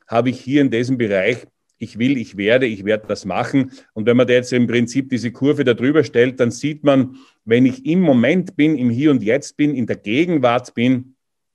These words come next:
äh, und nicht im, im, im Denken nach vorne oder nach hinten, dann habe ich im Prinzip die optimale Leistungskurve. Äh, man kann das Ganze auch sehr gut messen. Das zeige ich euch dann. Wichtig ist, äh, die,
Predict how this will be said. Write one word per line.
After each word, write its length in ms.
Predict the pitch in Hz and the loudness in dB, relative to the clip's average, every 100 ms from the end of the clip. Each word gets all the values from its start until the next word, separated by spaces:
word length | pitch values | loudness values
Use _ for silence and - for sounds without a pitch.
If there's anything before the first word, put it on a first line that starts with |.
| _ _ _ - | _ _ _ -4
äh, 260 | 113 113 104 _ _ _ - | -2 -2 -4 _ _ _ -2
und 240 | 127 110 | 0 4
nicht 400 | 123 160 208 - | 2 2 0 2
im, 180 | 143 135 | 2 2
im, 240 | 123 123 | -2 -2
im 240 | 120 120 - | -2 -4 -2
Denken 460 | 107 170 185 143 | 0 0 0 0
nach 180 | 123 - | 0 -2
vorne 600 | - 107 139 156 156 147 | -2 0 2 2 2 0
oder 220 | 120 120 | -2 -2
nach 220 | 107 92 | -2 -2
hinten, 560 | - 143 185 143 143 - - _ _ - | -2 -2 -2 0 0 0 -10 _ _ -6
dann 120 | 104 | -2
habe 180 | 107 127 | 0 0
ich 60 | |
im 80 | 117 | 0
Prinzip 360 | 107 107 123 113 | 0 -4 -6 -6
die 80 | 123 | -6
optimale 480 | - - 98 95 | -4 -4 -4 -4
Leistungskurve. 800 | 85 82 - 78 _ - - 82 - _ _ _ _ | -6 -10 -14 -20 _ -20 -18 -20 -20 _ _ _ _
Äh, 300 | - 107 110 | -6 -2 -2
man 140 | 127 131 | -2 0
kann 180 | 131 151 | 0 0
das 160 | 151 | -2
Ganze 400 | 127 131 143 139 | -2 -2 0 0
auch 160 | 113 123 | 0 0
sehr 180 | - 123 | -2 -2
gut 180 | 120 | -4
messen. 340 | 110 107 151 160 | -2 0 0 -2
Das 100 | 117 | -4
zeige 240 | 117 131 | -4 -4
ich 80 | 127 | -4
euch 160 | 135 - | -6 -2
dann. 260 | 127 131 | 0 0
Wichtig 320 | 135 139 127 | -2 -6 -6
ist, 220 | 131 127 107 | -4 -4 -4
äh, 180 | 113 107 127 127 - | -4 -4 -6 -12 -8
die, 440 | 110 110 104 85 | -8 -8 -10 -12